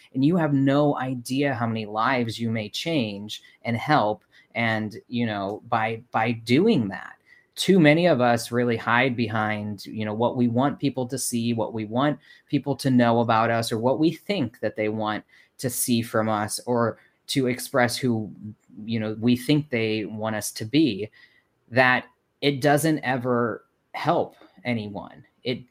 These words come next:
people can see through kind of inauthenticity. We, you know that for yourself. You can see through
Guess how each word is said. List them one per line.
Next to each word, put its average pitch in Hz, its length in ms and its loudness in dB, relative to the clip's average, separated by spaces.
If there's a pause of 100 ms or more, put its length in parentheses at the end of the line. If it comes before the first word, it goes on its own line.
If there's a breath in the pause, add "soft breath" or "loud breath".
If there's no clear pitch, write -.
(140)
people 160 520 2
can 156 180 0
see 156 320 4
through 151 540 4
kind 139 260 -2
of 117 100 0
inauthenticity. 117 1080 -4
We, 131 280 0
you 127 200 2
know 120 200 2
that 120 280 0
for 135 80 -2
yourself. 127 560 -2
You 117 160 0
can 127 180 2
see 123 320 0
through 117 540 0